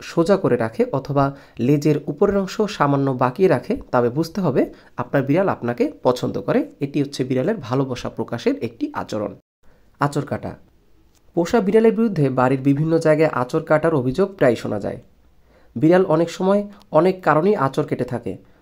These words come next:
যেমন উত্তেজনা প্রকাশ করা, উত্তেজনা কমানো, চাপ প্রশমন, নিজের অঞ্চল চিহ্নিত করা অথবা পুরনো নখ ঝেঁটে ফেলার জন্য কিন্তু বিড়াল এই ধরনের আচরণ করে থাকে। আঁচড়ানো কোনো খারাপ স্বভাব নয়, তবে বিড়াল শক্ত কাঠের মেঝেতে আঁচড় কাটতে শুরু করলে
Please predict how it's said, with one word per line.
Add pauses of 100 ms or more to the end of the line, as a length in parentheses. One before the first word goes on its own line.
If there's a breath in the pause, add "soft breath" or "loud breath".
(120)
যেমন
উত্তেজনা
প্রকাশ
করা,
উত্তেজনা
কমানো, (240 loud breath)
চাপ
প্রশমন,
নিজের
অঞ্চল
চিহ্নিত
করা (320 soft breath)
অথবা (340 soft breath)
পুরনো
নখ (120)
ঝেঁটে
ফেলার
জন্য
কিন্তু
বিড়াল
এই
ধরনের
আচরণ
করে
থাকে। (640 soft breath)
আঁচড়ানো
কোনো
খারাপ
স্বভাব
নয়,
তবে (240 loud breath)
বিড়াল (200 loud breath)
শক্ত
কাঠের
মেঝেতে
আঁচড়
কাটতে
শুরু
করলে